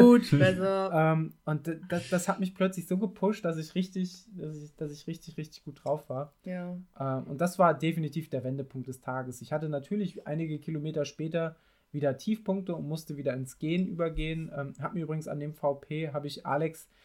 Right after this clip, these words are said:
Speaker 2: er hatte ja erst irgendwie um die zwölf Kilo auf dem Rücken, hab ich noch ein paar Laufstöcke mitgegeben,
Speaker 1: <laughs>
Speaker 2: äh,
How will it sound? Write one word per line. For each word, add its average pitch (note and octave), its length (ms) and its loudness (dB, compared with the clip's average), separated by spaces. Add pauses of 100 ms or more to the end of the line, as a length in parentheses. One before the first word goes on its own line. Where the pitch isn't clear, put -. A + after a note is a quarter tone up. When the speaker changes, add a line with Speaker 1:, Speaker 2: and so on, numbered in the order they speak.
(120)
Speaker 2:
er - 120 -6
hatte E3 160 2
ja D#3 60 6
erst C#3 280 2
irgendwie D3 220 -6
um D#3+ 120 -2
die D3+ 140 -4
zwölf D3+ 300 -2
Kilo F3+ 240 0
auf D#3 120 2
dem D#3+ 80 -4
Rücken, D3 300 -6
hab D3 100 -4
ich D#3 100 -6
noch D3 100 -6
ein D3 80 -8
paar C3+ 120 -4
Laufstöcke F3+ 480 2
mitgegeben, F3 800 0 (240)
Speaker 1:
<laughs> - 260 -12
Speaker 2:
äh, C#3+ 160 0